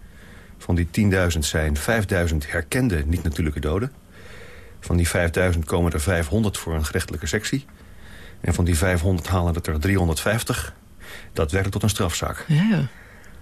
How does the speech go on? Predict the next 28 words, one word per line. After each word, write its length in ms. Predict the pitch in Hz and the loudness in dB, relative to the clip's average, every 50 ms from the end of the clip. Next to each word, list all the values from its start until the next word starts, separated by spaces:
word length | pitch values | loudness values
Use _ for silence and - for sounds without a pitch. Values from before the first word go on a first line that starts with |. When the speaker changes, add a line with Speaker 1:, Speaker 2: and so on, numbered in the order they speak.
| - - - | -18 -16 -4
Speaker 1:
Ik 160 | - 92 82 | -2 -2 0
ben 100 | - 78 78 | 2 2 4
nooit 200 | 80 78 78 76 | 4 4 4 2
een, 160 | 80 76 73 | 2 2 2
eh, 60 | 76 73 71 | 2 2 0
een 80 | 82 80 | 0 -2
groot 260 | - - 82 78 76 | 0 0 2 2 2
rekenmeester 600 | 80 98 - - 80 76 73 76 73 - - 76 | 2 2 2 2 2 2 2 2 0 0 -2 -4
geweest, 360 | - - 73 73 73 76 - 76 | -4 -4 -4 -2 -2 -4 -4 -4
maar 240 | 73 69 69 - - - - - - - - - - - - - - - - - - - - - - - - - - - | -4 -4 -6 -8 -10 -14 -18 -20 -20 -18 -18 -18 -18 -18 -18 -18 -18 -18 -18 -18 -18 -18 -18 -18 -18 -18 -16 -16 -12 -4
ik 160 | - 98 85 | -2 -2 0
ben 140 | - 87 85 | 2 2 2
toch 120 | - 82 | 2 2
denk 180 | 78 87 85 85 | 2 2 2 2
ik 60 | 76 | 4
niet 140 | 90 92 78 | 2 2 2
de 100 | 87 - | 2 0
enige 300 | 98 107 104 87 76 80 | 2 2 2 2 2 0
die 80 | 78 82 | 0 0
dat 140 | 80 71 | -2 -2
verschil 340 | - 87 - - - 101 85 | -2 -2 -2 -2 0 -2 -2
tussen 240 | - - 73 76 73 | -2 -2 -2 -2 0
driehonderdvijftig 720 | 73 87 92 87 78 73 73 - 113 104 98 - - - | 0 2 2 2 2 0 0 0 0 0 0 -2 0 2
Speaker 2:
Ja. 80 | 170 160 | 2 2
Speaker 1:
aan 60 | 156 | 2
de 60 | 85 | 2
ene 140 | 101 101 92 | 0 0 -2
kant... 320 | - - 76 71 - - | -4 -6 -6 -8 -8 -12